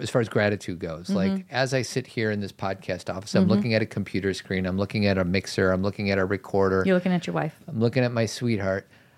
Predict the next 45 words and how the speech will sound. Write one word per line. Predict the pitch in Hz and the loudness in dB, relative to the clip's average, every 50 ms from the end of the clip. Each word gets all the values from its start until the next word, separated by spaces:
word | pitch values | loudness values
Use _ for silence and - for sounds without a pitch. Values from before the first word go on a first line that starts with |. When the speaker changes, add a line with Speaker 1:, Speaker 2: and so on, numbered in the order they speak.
| _ _ _ _ _ _ - | _ _ _ _ _ _ -2
Speaker 1:
Everything | 160 180 185 175 202 202 180 - - - 139 127 123 117 117 117 117 113 104 - _ - | 0 0 2 2 2 0 0 0 0 2 2 4 4 2 0 -2 -4 -6 -8 -12 _ -16
came | - - - 131 131 131 127 127 127 120 107 | -8 -2 0 2 2 2 2 2 0 -2 -4
from | - - - 131 117 117 | -8 -4 -2 0 2 2
the | 113 110 | 2 2
earth. | 107 95 - - | 0 0 0 0
Like, | 107 101 101 - - - _ _ _ _ _ | 0 0 0 0 -4 -10 _ _ _ _ _
like, | - 135 123 123 - - - | -2 0 0 0 0 -4 -10
if | - - | -4 0
you | 135 185 226 | 2 2 2
look | 240 - | 4 4
at | 214 | 4
a | 151 | 2
computer, | - 143 110 - - 208 202 165 117 | 2 0 -4 -2 0 2 4 6 6
like, | 110 110 110 - | 4 4 2 2
"Oh, | 226 269 | 2 2
it | 285 - | 2 2
didn't | 180 127 107 | 0 -2 -2
come | - 113 98 | -2 -4 -4
from | - 101 | -4 -6
the | 90 87 85 | -6 -6 -4
earth." | 92 110 131 - - _ _ _ _ _ _ | -4 -4 -4 -6 -8 _ _ _ _ _ _
Every | - 175 196 196 220 226 | 0 2 2 4 2 2
Speaker 2:
The | 202 - | 2 2
Speaker 1:
single | - 208 196 196 185 | 2 2 4 2 2
part | - - - - 208 214 196 | 0 -2 0 2 4 4 4
of | 147 170 | 4 2
Speaker 2:
yeah. | 170 160 156 | 2 0 -2
Speaker 1:
it | 160 147 - - - - _ _ _ _ _ - 175 | -4 -6 -8 -14 -16 -18 _ _ _ _ _ -10 -8
Speaker 2:
Mm-hmm. | 170 160 | -6 -4
Speaker 1:
somehow | 165 170 170 190 220 240 208 165 151 135 131 127 127 131 120 - - | -2 -2 0 0 2 2 2 4 4 4 4 4 4 2 0 -2 -2
was | 127 120 120 117 117 117 117 113 107 104 - - - | 0 2 4 4 4 2 2 0 -4 -8 -12 -14 -10
made | 117 107 107 120 131 135 143 139 131 120 - - - | -6 -2 0 2 2 4 2 2 0 -4 -10 -18 -10
from | - - 117 107 | -6 -4 -4 -2
something | - - 127 117 - 120 107 98 | 0 0 0 0 0 -2 0 0
natural. | 98 104 110 120 - - - - - - - - _ - - - - | 0 0 0 -2 -2 -6 -10 -10 -10 -14 -20 -20 _ -20 -20 -4 -2
Like, | 110 110 110 | -2 0 2
even | 147 170 180 160 - | 0 0 0 0 -2
plastic. | - - 151 147 135 - 87 82 | 0 0 2 2 0 -2 -4 -2
I | 104 | 0
don't | 120 135 131 | 0 0 2
know | 127 | 2
how | 113 113 | 2 2
they | 117 113 | 0 0
make | 107 110 120 - - | 0 -2 -2 -4 -4
plastic, | - 143 143 143 - - - 147 - - | -4 -4 -4 -4 -4 -4 -6 -6 -8 -12